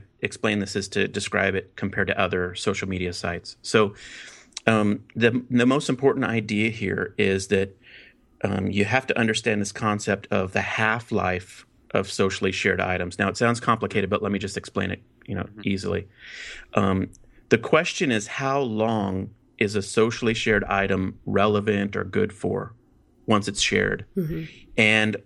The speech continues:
Speaker 1: you know, YouTube, you can make a video and six years later, it's still driving tons of engagement and traffic
Speaker 3: Right.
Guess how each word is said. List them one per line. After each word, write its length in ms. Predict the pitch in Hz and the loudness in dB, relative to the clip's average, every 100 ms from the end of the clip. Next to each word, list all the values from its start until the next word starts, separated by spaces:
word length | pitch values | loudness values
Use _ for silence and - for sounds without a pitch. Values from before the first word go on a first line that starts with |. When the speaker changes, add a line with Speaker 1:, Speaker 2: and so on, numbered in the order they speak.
| _ | _
Speaker 1:
you 200 | - 110 | -4 0
know, 120 | 117 101 | 2 2
YouTube, 680 | 98 135 - 101 92 104 - _ | 2 0 0 -2 -2 -4 -8 _
you 160 | - 120 | 0 2
can 120 | 123 | 4
make 200 | 110 98 | 2 2
a 40 | 95 | 0
video 520 | 104 117 104 104 95 | 2 2 2 0 -2
and 120 | 95 | -4
six 300 | - 101 - | -2 -4 -2
years 240 | 98 95 | -4 -2
later, 300 | 104 117 107 | 2 2 2
it's 140 | 98 - | -2 -2
still 180 | 107 104 | -2 0
driving 380 | 101 98 98 | 0 0 -2
tons 380 | 95 - 104 104 | -4 -2 0 0
of 100 | 101 | 0
engagement 540 | 98 95 98 95 101 - | -2 0 0 0 -2 -4
and 80 | 101 | -2
traffic 560 | - 98 104 104 - - | 0 0 0 -4 -4 -4
Speaker 3:
Right. 260 | 190 185 | -4 -4